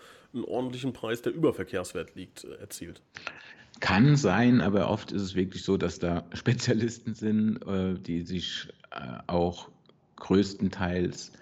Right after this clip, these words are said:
Speaker 2: ähm, vorher eine, eine, ähm, ja, ein, ein Limit setzen, was man generell machen sollte, dass man nicht in die Versuchung kommt, irgendwelche utopischen Zahlen, äh, oder beziehungsweise utopischen, ähm, Werte,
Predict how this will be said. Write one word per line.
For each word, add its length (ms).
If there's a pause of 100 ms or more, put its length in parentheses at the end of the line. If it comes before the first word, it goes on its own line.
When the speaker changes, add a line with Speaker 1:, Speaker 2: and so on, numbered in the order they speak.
(520)
Speaker 2:
ähm, 840
vorher 460
eine, 520
eine, 540
ähm, 760 (480)
ja, 300
ein, 220
ein 160
Limit 340
setzen, 640
was 220
man 160
generell 380
machen 360
sollte, 640
dass 220
man 100
nicht 140
in 80
die 80
Versuchung 500
kommt, 460 (480)
irgendwelche 680
utopischen 560
Zahlen, 580
äh, 200 (240)
oder 200
beziehungsweise 680
utopischen, 760 (560)
ähm, 360
Werte, 600